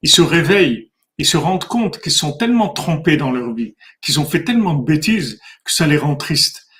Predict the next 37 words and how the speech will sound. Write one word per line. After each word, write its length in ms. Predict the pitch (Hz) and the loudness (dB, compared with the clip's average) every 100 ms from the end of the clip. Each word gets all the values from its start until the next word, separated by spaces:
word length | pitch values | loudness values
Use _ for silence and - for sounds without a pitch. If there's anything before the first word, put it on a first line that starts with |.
| _ | _
C'est 160 | - | -6
pour 100 | 131 | -4
ça 140 | 127 214 | 0 2
le, 160 | 180 170 | 2 0
le, 200 | 170 143 | -2 0
ce 120 | 139 | -2
que 100 | - | -2
je 80 | 147 | -2
voulais 180 | 139 151 | 0 0
vous 140 | 143 | 0
raconter 440 | 139 143 147 135 151 | -2 -4 -6 -4 -4
tout 120 | 139 | -4
à 60 | 143 | -4
l'heure, 160 | 135 131 | -2 -2
j'ai 140 | 135 | -4
commencé 540 | 147 139 131 151 127 - - _ | -2 -2 -2 -2 -2 -8 -20 _
avec 240 | 131 135 | -4 0
le 60 | 147 | 0
Rav 180 | 147 131 | 0 0
Besançon, 440 | 139 139 147 147 | -2 -2 -4 -4
Besançon, 460 | 139 131 139 - 143 | -2 -2 -2 -2 -2
le 40 | |
Rabbi 220 | 123 120 - | -2 -4 -2
Tzikel, 560 | - - 208 175 - - _ - _ _ _ _ _ _ _ _ _ - 175 | -4 2 2 2 0 -12 _ -20 _ _ _ _ _ _ _ _ _ -12 -2
le, 440 | 139 139 135 135 | 2 4 4 2
je 320 | 147 - 135 | -4 -6 -6
vous 80 | 131 | -6
disais, 280 | 120 135 151 | -6 0 0
c'était 280 | 147 160 - | 0 -2 0
le 100 | 139 | 0
rabbi 280 | 135 127 139 | 2 0 0
de 100 | 135 | -2
Pré-, 240 | - 160 | 0 0
de 140 | 131 | 0
Pchevork, 600 | 139 - 151 147 175 170 | -2 2 2 4 0 0
c'est 140 | - 143 | -2 0
la, 260 | 127 120 | -2 -6